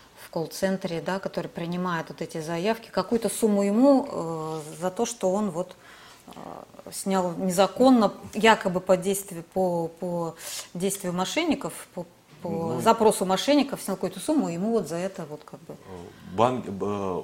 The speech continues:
Speaker 2: банкам
Speaker 1: какую-то
Speaker 2: самим,
Speaker 1: сумму.
Speaker 2: банкам очень невыгодно, чтобы его клиентов обворовывали.
Speaker 1: Невыгодно, да?
Speaker 2: Очень невыгодно. То банку как организации. И, э, систе-, э, банки, они очень,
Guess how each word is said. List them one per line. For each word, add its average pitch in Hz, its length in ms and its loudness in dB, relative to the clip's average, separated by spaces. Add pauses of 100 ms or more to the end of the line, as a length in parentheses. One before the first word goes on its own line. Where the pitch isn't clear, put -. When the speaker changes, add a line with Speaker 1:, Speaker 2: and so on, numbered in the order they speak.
Speaker 2:
банкам 117 360 0
Speaker 1:
какую-то 113 280 0
Speaker 2:
самим, - 20 0
Speaker 1:
сумму. 170 400 -6
Speaker 2:
банкам 120 380 0
очень 117 260 -4
невыгодно, 107 420 0
чтобы 85 200 -12
его 87 140 -8
клиентов 92 640 -8
обворовывали. 82 680 -2 (140)
Speaker 1:
Невыгодно, 170 520 0
да? 226 180 4
Speaker 2:
Очень 127 280 2
невыгодно. 82 480 -2 (240)
То 123 160 2
банку 92 480 2
как 82 160 -10 (140)
организации. 92 720 -4 (420)
И, 95 400 -2
э, 90 320 -2
систе-, 101 360 -6
э, 92 380 0
банки, 95 580 -2 (460)
они 98 360 -6
очень, 98 460 -6